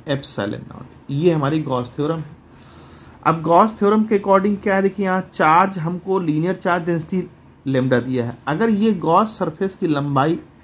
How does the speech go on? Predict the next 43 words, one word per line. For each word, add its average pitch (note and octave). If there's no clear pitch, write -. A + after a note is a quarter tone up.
एल F3
ले D#3
लिया B2
जाए, B2+
capital C3+
L D#3
ले C3
ली A#2
जाए, A#2+
तो F#3
क्या F#3+
होगा, G3
lambda D#3
is D3
equal D#3
to C#3
charge D#3
Q D#3+
upon D#3+
L, F#2
यानी C#3
इस A3
पूरे G3
L A3
length G3
में G3+
कितना E3
charge B2
है। G#2+
ऐसे B2+
तो A3
ये G#3+
infinite G#3+
length G#3+
का G#3+
charge, E3+
infinite F3+
length F#3+
का F3
है D#3+
conducting, C#3+
अ, C3
cylinder, B2